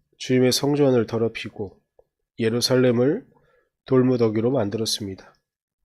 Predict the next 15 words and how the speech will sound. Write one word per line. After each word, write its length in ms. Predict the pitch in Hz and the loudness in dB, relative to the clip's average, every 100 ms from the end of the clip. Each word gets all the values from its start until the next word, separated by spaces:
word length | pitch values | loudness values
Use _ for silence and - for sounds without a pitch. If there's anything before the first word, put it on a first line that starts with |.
| _ _ _ _ | _ _ _ _
그들이 580 | 131 123 120 120 170 - _ _ _ _ _ _ _ - | -4 0 2 2 -2 -8 _ _ _ _ _ _ _ -6
주님의 380 | 139 139 139 | 0 4 4
종들의 500 | - 131 135 143 139 123 | 4 2 2 4 4 2
죽음을 680 | - 123 135 127 101 87 - _ _ _ _ _ _ | -4 -2 0 0 -4 -8 -16 _ _ _ _ _ _
하늘을 480 | - - 143 135 127 | -14 -4 0 2 2
나는 260 | 120 120 113 | 2 0 -2
새들에게 680 | - 127 123 117 113 107 107 | -6 -4 -2 -2 -2 -4 -4
먹이로 360 | 101 101 107 | -6 -4 -6
내주고, 560 | 104 104 - - 117 180 - _ _ _ _ _ _ - | -6 -6 -8 -8 -8 -8 -14 _ _ _ _ _ _ -10
주님의 340 | - 131 127 | 0 2 2
성도들의 560 | 120 151 165 151 139 127 | 2 0 0 2 2 0
살을 440 | - 120 107 95 | -2 -4 -4 -6
들짐승에게 1080 | - 120 113 127 120 - 117 107 107 98 - _ | -4 -4 -2 -4 -2 -4 -4 -6 -6 -6 -10 _
먹이로 480 | 104 110 104 104 113 | -2 -2 -2 -6 -6
내주고, 560 | 120 98 131 113 95 | -6 -8 -8 -12 -16